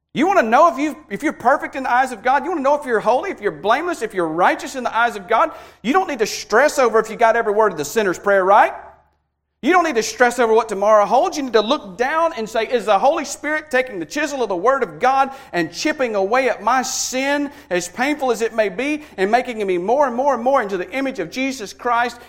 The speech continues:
and is the family of God helping move me along in that direction?" And if you are being sanctified, he who began a good work in you will be faithful to complete it. So may the God of peace himself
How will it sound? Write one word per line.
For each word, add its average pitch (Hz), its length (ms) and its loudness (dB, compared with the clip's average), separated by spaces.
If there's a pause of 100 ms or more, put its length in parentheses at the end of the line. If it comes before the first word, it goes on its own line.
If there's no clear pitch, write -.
and 175 160 -2
is 151 100 -8
the 143 220 -8
family 262 460 -4
of 151 120 -8
God 214 280 0
helping 180 340 -6
move 220 300 -4
me 214 140 -6
along 196 340 -2
in 151 80 -6
that 170 160 -4
direction?" 165 380 -4
And 131 100 -6
if 117 120 -12
you 202 120 -10
are 175 80 -6
being 151 260 -10
sanctified, - 960 -14 (1700)
he 175 160 -8
who 156 140 -10
began 135 320 -10
a 139 40 -14
good 135 200 -12
work 135 180 -12
in 120 80 -16
you 139 260 -16 (640)
will 113 420 -10 (260)
be 107 320 -12 (320)
faithful 120 480 -10 (140)
to 110 320 -12 (260)
complete 98 460 -16
it. - 160 -20
So 92 420 -14
may 110 160 -12
the 104 140 -14
God 180 340 -2
of - 160 -10
peace 147 300 -14
himself - 640 -20